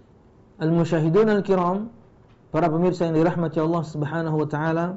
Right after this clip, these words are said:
melanjutkan pembahasan kita pada kitab Idahul Mahajjah fi Bayani Sabili Salaf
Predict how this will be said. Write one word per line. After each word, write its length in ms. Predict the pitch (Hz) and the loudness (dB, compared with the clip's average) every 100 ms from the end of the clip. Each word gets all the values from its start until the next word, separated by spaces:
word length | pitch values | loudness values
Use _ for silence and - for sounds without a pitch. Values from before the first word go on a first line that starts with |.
| - - _ - - - _ - - _ _ - - - 160 | -12 -20 _ -20 -20 -20 _ -20 -20 _ _ -20 -20 -8 -2
melanjutkan 560 | 160 165 208 - 202 | 0 0 0 0 -2
pembahasan 560 | 185 185 190 180 185 175 | 0 2 2 0 -2 -2
kita 480 | 175 175 160 190 190 - - - - _ | -2 -2 -6 -8 -14 -20 -20 -20 -20 _
pada 200 | - 151 156 | -4 -2 0
kitab 400 | 156 175 170 160 | 0 -2 -2 -2
Idahul 560 | 156 175 185 180 165 | 0 0 0 -2 -4
Mahajjah 480 | 160 175 151 170 185 - - - - - - - - - | -4 -4 -2 -2 -4 -8 -20 -20 -20 -20 -20 -20 -20 -2
fi 80 | 156 | 0
Bayani 400 | 151 151 170 185 | 2 2 2 0
Sabili 480 | 170 160 151 175 175 | -2 -2 2 4 4
Salaf 400 | 151 180 180 180 | 0 -2 -2 -4